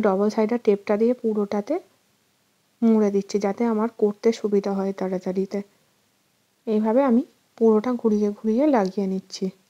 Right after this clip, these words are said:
ব্যাস হয়ে গেছে লাগানো। এবার আমি একটা সাইডে এটা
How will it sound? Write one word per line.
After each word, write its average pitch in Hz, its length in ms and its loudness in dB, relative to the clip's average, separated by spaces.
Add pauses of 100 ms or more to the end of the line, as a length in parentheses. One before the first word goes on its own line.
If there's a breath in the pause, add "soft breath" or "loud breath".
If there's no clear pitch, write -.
(1900)
ব্যাস 214 280 -2
হয়ে 214 220 2
গেছে 208 260 -4
লাগানো। 214 400 -2 (1700)
এবার 226 220 4
আমি 226 180 2 (120)
একটা - 160 -6 (120)
সাইডে 202 340 0 (340)
এটা 247 160 -2